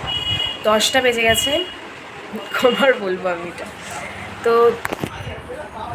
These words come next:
তো দশটা বাজে ঘড়িতে এখন। আমি পড়তে বসবো, আমার কালকে কষ্ট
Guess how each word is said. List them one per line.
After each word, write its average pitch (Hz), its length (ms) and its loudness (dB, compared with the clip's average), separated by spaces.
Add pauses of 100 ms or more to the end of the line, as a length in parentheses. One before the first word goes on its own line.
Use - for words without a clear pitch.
(2250)
তো 208 80 -4 (160)
দশটা 196 360 2
বাজে 214 200 0 (120)
ঘড়িতে 202 280 0 (100)
এখন। 285 220 -4 (2250)
আমি 240 220 -2
পড়তে 254 300 4 (100)
বসবো, 220 260 2 (100)
আমার 190 180 4
কালকে 196 300 -2
কষ্ট 185 180 -2